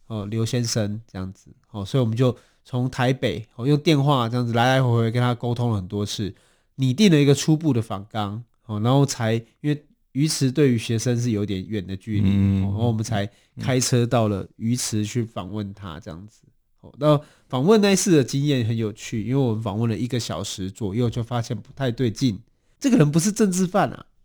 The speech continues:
Speaker 1: <laughs> 这个人是个刑事犯，哦，
Speaker 2: 嗯。
Speaker 1: 而且他这个除了他早期很，生活很精彩，然后他到日本去当这个坐飞机的、制造飞机的海军少年工人以外，哦，他也在日本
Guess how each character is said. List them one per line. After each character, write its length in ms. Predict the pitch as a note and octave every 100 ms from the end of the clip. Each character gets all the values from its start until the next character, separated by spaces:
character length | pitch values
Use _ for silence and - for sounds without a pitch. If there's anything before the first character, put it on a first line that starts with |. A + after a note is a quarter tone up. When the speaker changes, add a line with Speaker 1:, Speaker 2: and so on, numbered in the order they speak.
| _
Speaker 1:
<laughs> 280 | D3+ C#3+ -
这 100 | -
个 80 | A3
人 80 | D#3+
是 140 | E3
个 100 | G3
刑 240 | D3+ C#3+ D#3
事 240 | - F#3+
犯， 240 | D3+ E3+ A2+ - _ -
哦， 180 | G#2+
Speaker 2:
嗯。 20 | A#2
Speaker 1:
而 80 | E3
且 160 | E3
他 240 | C3+ D#3+ E3 - _
这 100 | -
个 380 | D3+ C#3 A2+ A2 _ -
除 240 | - C#3+
了 80 | D3+
他 160 | D3+ D#3+
早 260 | D#3 G#2+
期 340 | A2+ - A2 A#2
很， 280 | A#2 G#2+ G#2
生 240 | - D3
活 160 | C3 A#2+
很 160 | G2+
精 220 | G2 C3
彩， 260 | C3+ - -
然 80 | -
后 100 | G#2
他 160 | A2 B2+
到 180 | C3 A#2+
日 180 | D#3+
本 300 | C3+ - E2+ - _ _ _
去 140 | C#3+
当 280 | C3+ C3 B2+
这 80 | B2+
个 280 | A#2 G2+
坐 200 | G2 D#3
飞 280 | C3 C3 B2+
机 260 | B2 A#2+ A#2+
的、 160 | A#2 - _ _
制 160 | - F#3+
造 240 | - D#3+ C3
飞 260 | - C3
机 160 | B2+ B2+
的 280 | B2 G2+ -
海 200 | _ G#2
军 180 | F#2+ C3
少 180 | C3+ C#3+
年 200 | A#2 G#2+
工 240 | G#2 A2+
人 160 | A2+ F#2+
以 100 | F#2+
外， 260 | G2+ G#2 - _ _ _ _
哦， 100 | A2
他 160 | D3
也 60 | D3
在 140 | A#2+
日 160 | C#3 C#3
本 280 | A2+ F#2+